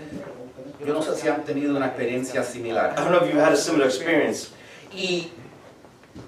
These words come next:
Speaker 1: y si no tenemos cuidado,
Speaker 2: And if we're not careful,
Speaker 1: ver, simplemente ver a alguien prosperar
Speaker 2: to simply see someone prosper
Speaker 1: te llena de frustración.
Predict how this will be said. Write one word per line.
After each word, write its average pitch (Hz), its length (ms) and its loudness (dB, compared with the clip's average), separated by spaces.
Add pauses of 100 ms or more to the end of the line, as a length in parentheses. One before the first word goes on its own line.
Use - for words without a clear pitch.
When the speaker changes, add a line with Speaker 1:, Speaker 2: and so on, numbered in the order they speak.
(120)
Speaker 1:
y 160 80 -4
si 160 140 -4
no 175 120 -2
tenemos 185 360 -2
cuidado, 131 460 -2
Speaker 2:
And 139 160 0
if - 80 2
we're 180 80 6
not 175 260 8 (320)
careful, 143 420 0 (1040)
Speaker 1:
ver, 185 640 6
simplemente 175 680 0
ver 185 180 6
a 175 100 6
alguien 131 300 0
prosperar 123 680 2
Speaker 2:
to 151 80 2
simply - 320 0
see - 180 -2
someone 185 300 2
prosper 160 560 0 (1300)
Speaker 1:
te - 140 -8
llena 127 260 -2
de 101 80 -6
frustración. 101 640 -10